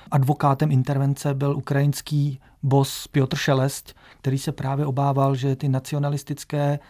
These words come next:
nebo ty, třeba ty debaty o, o nacionalismu na Slovensku nebo federaci, to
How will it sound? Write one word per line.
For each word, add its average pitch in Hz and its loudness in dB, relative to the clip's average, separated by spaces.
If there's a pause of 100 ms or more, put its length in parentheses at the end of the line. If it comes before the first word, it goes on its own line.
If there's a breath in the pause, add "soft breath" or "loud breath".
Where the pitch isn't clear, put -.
(100)
nebo 131 -6
ty, - -10 (100)
třeba - -20 (400)
ty 139 -2
debaty 135 0
o, 127 -2 (320 loud breath)
o 127 -6
nacionalismu 131 -2
na 135 0
Slovensku 135 -6
nebo 127 -12
federaci, 135 0
to 135 -8